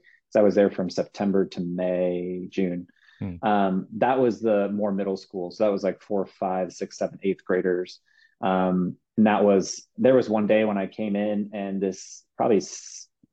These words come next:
Speaker 1: probably seventh grader just stood up and said, "Teacher, go home." <laughs>
Speaker 2: No
Speaker 1: I was
Speaker 2: way.
Speaker 1: like, I was like, "Okay."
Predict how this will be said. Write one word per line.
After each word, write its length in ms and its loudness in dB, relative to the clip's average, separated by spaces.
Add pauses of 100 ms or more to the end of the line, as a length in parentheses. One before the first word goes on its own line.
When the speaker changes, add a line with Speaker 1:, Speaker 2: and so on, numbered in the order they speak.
(140)
Speaker 1:
probably 160 -4
seventh 380 -2
grader 260 -2
just 220 -4
stood 160 0
up 100 -2
and 160 -8
said, 180 -4
"Teacher, 280 0
go 160 2
home." 360 -2 (440)
<laughs> 160 -10
Speaker 2:
No 160 6
Speaker 1:
I 20 6
was 100 4
Speaker 2:
way. 220 2
Speaker 1:
like, 260 2 (180)
I 40 0
was 160 0
like, 240 2
"Okay." 320 2